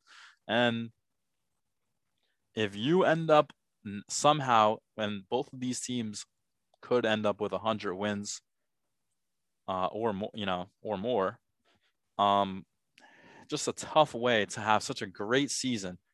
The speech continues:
win a hundred games for either of these teams. Like, the Mets have been so consistent. The Braves didn't start out good, and then since, you know, probably June first, probably the best team in baseball. For one of these teams to not, to have to go into a wild card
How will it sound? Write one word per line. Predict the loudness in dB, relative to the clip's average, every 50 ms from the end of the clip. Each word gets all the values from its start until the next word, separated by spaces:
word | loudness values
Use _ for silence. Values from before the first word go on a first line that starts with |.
| _ _ _ _
win | -2 0 0 0
a | 0
hundred | -2 -4 -4 -2 -4 -4 -4
games | -2 -2 -2 -2 -2 -6 -8
for | -8 -6 -4
either | -4 -2 0 0 0 0
of | -2 -4
these | -6 -8 -8
teams. | -8 -10 -12 -12 -14 -12
Like, | -10 -10 -8 -8
the | -4
Mets | 0 2 2 2 0
have | -2 -6 -4
been | -6 -6
so | -2 0 0 0
consistent. | 0 -2 -6 -10 -4 -2 0 0 0 -2 -2 -2 -2 -4 -4 -8 _ _ _ _ _
The | -4 2
Braves | 4 6 6 6 4
didn't | 2 0 -2 0
start | -2 0 4 6 6 8
out | 8 6 6 4
good, | 2 0 2 2
and | 0 0 0
then | 0 -2 -2 -2
since, | -4 -6 -4 -4 -4 -6 -6 -8 -6
you | -4 -2
know, | -2 -2 -2 -4 -6 _ _ -4
probably | -2 0 0 0
June | -2 -4 -6 -6 -6 -6
first, | -6 -2 2 2 2 2 2 -2
probably | _ 0 0 0 0
the | -2
best | -2 2 2 2 2 2 -2
team | -8 -8 -8
in | -8 -6
baseball. | -4 -4 -4 -4 -4 -6 -4 -2 0 -2 -2 -4 _ _ _ _ _ _ _ _ _ _ _ _ _ _ _ _ _
For | -4 -2 -2
one | 2 2 4 4
of | 4 2
these | 0 -4 -4 -6 -4
teams | -4 -2 -2 -2 -2 -4 -4
to | -4 -4 -4
not, | -4 -2 2 4 4 4 4 2 0 _ _ _ _ _ _ _ _ _ _ _ _ _ _ _ _
to | 0 4
have | 4 4 4 4
to | 0
go | -2 0 0 0
into | -2 -2 -2 -2
a | -2 0
wild | 2 4 4 6 6 4 4 0
card | 0 4 4 4 4